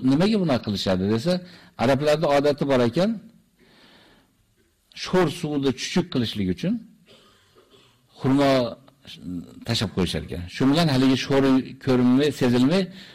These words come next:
chuchuk suvga aylanib qolar, o'xshab qolar ekanda. Ha, demak, o'sha siz xurmo tashlagan suv, xurmo sharbati endi.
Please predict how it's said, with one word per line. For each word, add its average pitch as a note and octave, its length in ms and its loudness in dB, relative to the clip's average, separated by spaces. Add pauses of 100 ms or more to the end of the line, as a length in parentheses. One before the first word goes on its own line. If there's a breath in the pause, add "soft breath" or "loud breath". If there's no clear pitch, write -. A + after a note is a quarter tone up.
(140 loud breath)
chuchuk F3+ 300 0
suvga A#2 260 2
aylanib G2 300 2
qolar, F#2+ 240 0
o'xshab C3 320 -2
qolar F2+ 220 0
ekanda. C#3 380 -2 (2500 soft breath)
Ha, F#2 180 -4 (840)
demak, D3 440 0 (600)
o'sha D#3+ 280 0
siz F3 260 0 (220)
xurmo D#3+ 340 0
tashlagan D#3+ 560 0
suv, E3 300 -2
xurmo C#3 260 0
sharbati C3 460 0
endi. E2+ 280 -2